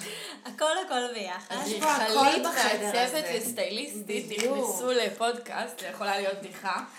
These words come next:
Speaker 2: אנחנו
Speaker 3: אז,
Speaker 2: פס
Speaker 3: אה,
Speaker 2: יצור.
Speaker 3: לגמרי. אז איפה, איפה מבחינתך, איך את רואה את זה? איפה מתחיל התפר? ואיפה הוא נגמר
Speaker 2: אוקיי.
Speaker 3: בתחומים השונים?
Speaker 2: איך שאני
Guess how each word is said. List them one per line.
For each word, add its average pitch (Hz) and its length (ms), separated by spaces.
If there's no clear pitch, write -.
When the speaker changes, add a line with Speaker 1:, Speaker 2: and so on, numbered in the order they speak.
Speaker 2:
אנחנו 202 200
Speaker 3:
אז, 202 80
Speaker 2:
פס 202 160
Speaker 3:
אה, - 0
Speaker 2:
יצור. 277 680
Speaker 3:
לגמרי. 247 500
אז - 180
איפה, 240 640
איפה 240 540
מבחינתך, 196 680
איך 226 220
את 214 220
רואה 196 280
את 202 80
זה? 202 80
איפה 254 380
מתחיל 220 360
התפר? 220 560
ואיפה 202 460
הוא 185 520
נגמר 175 580
Speaker 2:
אוקיי. 185 400
Speaker 3:
בתחומים 196 360
השונים? 170 480
Speaker 2:
איך - 180
שאני 196 800